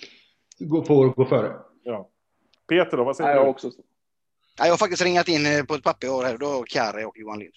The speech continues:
Speaker 2: Okej.
Speaker 1: Mm.
Speaker 2: Och Robin säger
Speaker 3: Nej, jag också, nej, jag också svårt att peta, inte det, Kari faktiskt. Johan är självskriven. Ja, ja, mi-, mitt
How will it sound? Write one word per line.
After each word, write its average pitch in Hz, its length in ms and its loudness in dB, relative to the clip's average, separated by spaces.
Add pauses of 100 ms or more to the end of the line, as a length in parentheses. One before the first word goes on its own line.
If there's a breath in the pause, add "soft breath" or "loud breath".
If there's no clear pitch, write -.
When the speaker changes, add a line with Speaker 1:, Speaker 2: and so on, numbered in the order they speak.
(280)
Speaker 2:
Okej. 123 240 -8
Speaker 1:
Mm. 135 220 0 (500)
Speaker 2:
Och 127 120 -6
Robin 123 320 -2
säger 127 160 -4
Speaker 3:
Nej, 127 80 2
jag 120 80 2
också, 123 160 -8 (580)
nej, 135 140 -2
jag 123 80 0
också 120 200 -6
svårt 113 300 -6
att 104 80 -10
peta, 107 320 -8 (500)
inte 101 220 -8
det, 101 460 -2
Kari 87 260 -4
faktiskt. - 400 -8 (140)
Johan 110 320 6
är 104 80 2
självskriven. 95 520 -2 (200)
Ja, 143 200 4
ja, 151 320 6
mi-, 156 220 -4
mitt 156 300 -4